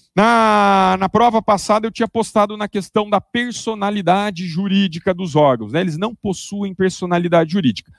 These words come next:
A minha ficha, se eu tivesse uma ficha, eu colocaria nessas espécies de extinção do ato administrativo. Anulação e revogação.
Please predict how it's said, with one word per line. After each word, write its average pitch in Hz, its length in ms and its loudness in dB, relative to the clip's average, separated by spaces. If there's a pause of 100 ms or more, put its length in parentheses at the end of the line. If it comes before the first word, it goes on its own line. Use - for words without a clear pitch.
(340)
A 208 100 4
minha 349 160 2
ficha, 190 300 2
se 185 100 -4
eu 277 80 2
tivesse 262 480 -2 (100)
uma 415 340 -2
ficha, 240 540 0 (360)
eu 254 160 4
colocaria 247 760 2 (320)
nessas 226 640 0
espécies 226 1160 -2
de 170 180 -4
extinção 220 1040 -2 (180)
do 190 160 4
ato 185 280 2
administrativo. 160 1120 -4 (520)
Anulação 196 1300 -2 (320)
e 175 200 2
revogação. 156 1700 0